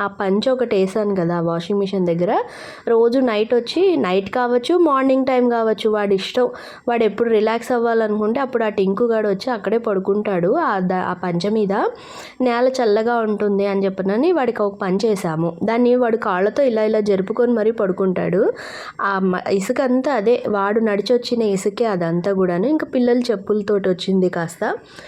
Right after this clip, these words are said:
అది ఇంకా అదంతా కూడా ఊడ్చేసేసి బాగు చేసేసాను. ఇంకా అక్కడంతా కూడా నీట్గా అంతా ఎక్కడొక్కడ చేసేసాను. అలాగే కొన్ని బియ్యం కూడా బాగు చేసి పెట్టుకున్నాను. బకెట్లో బియ్యం ఉన్నాయి, అవేంటంటే డైలీ కాకుండా అప్పుడు కొన్ని అప్పుడు కొన్ని బాగు చేసి పెట్టుకుంటున్నాను.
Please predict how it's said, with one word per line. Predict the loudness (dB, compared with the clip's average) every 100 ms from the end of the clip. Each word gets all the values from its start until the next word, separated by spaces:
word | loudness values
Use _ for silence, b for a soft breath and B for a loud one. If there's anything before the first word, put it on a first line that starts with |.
| B B B -4
అది | 0 2
ఇంకా | 2
అదంతా | 2 2 2 2
కూడా | 2 2
ఊడ్చేసేసి | 4 2 2 0 0 0 0 2 2
బాగు | 2 2 2
చేసేసాను. | 2 2 0 -2 -2 -2
ఇంకా | -2 -4
అక్కడంతా | -4 -4 -2 -2
కూడా | 0 0
నీట్గా | 0 0 -2 -2
అంతా | 0 0 0
ఎక్కడొక్కడ | -2 -2 -2 -2 -6 -2
చేసేసాను. | -2 0 -2 -2 -2 0
అలాగే | 0 0 0
కొన్ని | 0 0 2
బియ్యం | 0 2 2 2
కూడా | 0 0
బాగు | 0 0 0
చేసి | 0 -2
పెట్టుకున్నాను. | -4 -6 -2 -2 0 -2 -2 -2 -4 B B B B -2
బకెట్లో | 0 0 2 2
బియ్యం | 2 2 2
ఉన్నాయి, | 2 2 0 2
అవేంటంటే | 2 2 2 2 2 2
డైలీ | 2 2 4 2
కాకుండా | 0 -2 -2 -2 0
అప్పుడు | 0 -2 -2
కొన్ని | 0 0 2
అప్పుడు | 0 -4 -4
కొన్ని | -2 0 2
బాగు | 2 2 2
చేసి | 2 0 0
పెట్టుకుంటున్నాను. | -2 -2 0 0 0 0 0 0